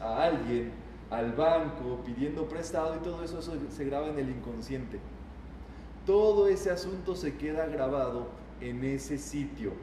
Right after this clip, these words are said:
Y de algún u otro modo se crece así, se crece con ideas que no son verdaderas acerca del dinero, acerca de la riqueza, acerca de la provisión, acerca de la libertad.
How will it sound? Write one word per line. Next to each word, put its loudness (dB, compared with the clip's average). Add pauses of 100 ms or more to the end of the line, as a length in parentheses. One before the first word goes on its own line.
(760)
Y 2
de 4
algún 2
u 0
otro 8
modo 4 (240)
se 4
crece 6 (480)
así, 4 (680)
se -2
crece 4
con -4
ideas 2 (360)
que 4
no 2
son 0
verdaderas 6 (140)
acerca 2
del 2
dinero, 0 (440)
acerca -2
de 2
la 4
riqueza, 0
acerca -2
de 2
la 0
provisión, -4
acerca -4
de -2
la 0
libertad. -2